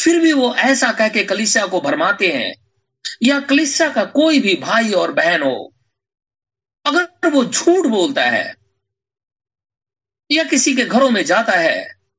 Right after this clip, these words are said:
या अपना प्रभाव दिखाने के लिए गलत-गलत तरीके से वो मिसइंटरप्रेट भी करता है विजन और ड्रीम्स को,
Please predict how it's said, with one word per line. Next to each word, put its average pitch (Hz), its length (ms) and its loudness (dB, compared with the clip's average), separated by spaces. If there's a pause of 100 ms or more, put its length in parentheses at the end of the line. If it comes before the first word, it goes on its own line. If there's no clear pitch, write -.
(200)
या 285 140 4
अपना 254 360 0
प्रभाव 226 480 -2
दिखाने 214 420 -2
के 202 180 -2
लिए 180 160 0
गलत-गलत 175 640 -2
तरीके 175 320 -2
से 147 220 -4 (880)
वो 220 460 0
मिसइंटरप्रेट 214 1040 0
भी 202 120 -2
करता 139 320 -2
है 117 420 -4 (1900)
विजन 180 380 0
और 135 140 2
ड्रीम्स 160 480 -2
को, - 360 -10